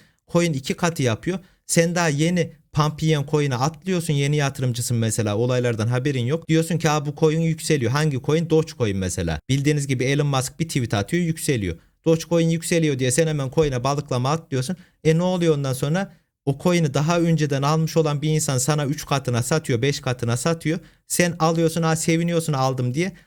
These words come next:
Akşam bir düşüyor yarı yarıya. Senin paran gitmiş oluyor. E, senin paran ne oluyor? O diğer yatırımcıya geçti zaten senin paran. O sabreden insana geçti. Bu piyasanın gerçekleriyle biraz yüzleşmeniz gerekiyor.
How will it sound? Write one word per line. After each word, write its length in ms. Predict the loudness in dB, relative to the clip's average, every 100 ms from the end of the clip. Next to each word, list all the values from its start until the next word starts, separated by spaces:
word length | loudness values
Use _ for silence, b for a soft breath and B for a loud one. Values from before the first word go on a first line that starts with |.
| B -2
Akşam 440 | 0 2 0 0
bir 120 | 0
düşüyor 300 | -2 0 2
yarı 260 | 2 0 2
yarıya. 400 | 0 2 0 -2 B B _
Senin 280 | 0 2 2
paran 360 | 0 0 0 -2
gitmiş 340 | -2 -2 -2
oluyor. 220 | 0 0
E, 20 |
senin 260 | 0 0 0
paran 320 | 0 0 0
ne 40 | 0
oluyor? 360 | 0 0 -4 -8 -6
O 140 | -4 2
diğer 240 | 2 4
yatırımcıya 540 | 2 0 -2 0 0
geçti 340 | 0 -2 -2 -2
zaten 300 | -2 0 -2
senin 260 | -2 -2
paran. 220 | -2 0 0
O 60 |
sabreden 520 | 2 0 0 0 0
insana 360 | 0 0 -2 0
geçti. 440 | -2 -2 -4 -10 -12 -8
Bu 100 | 0
piyasanın 440 | 2 4 2 0
gerçekleriyle 840 | 2 0 2 -2 0 -2 0 0 0
biraz 240 | 0 0
yüzleşmeniz 640 | 0 2 0 2 0 0 0
gerekiyor. 440 | 0 0 0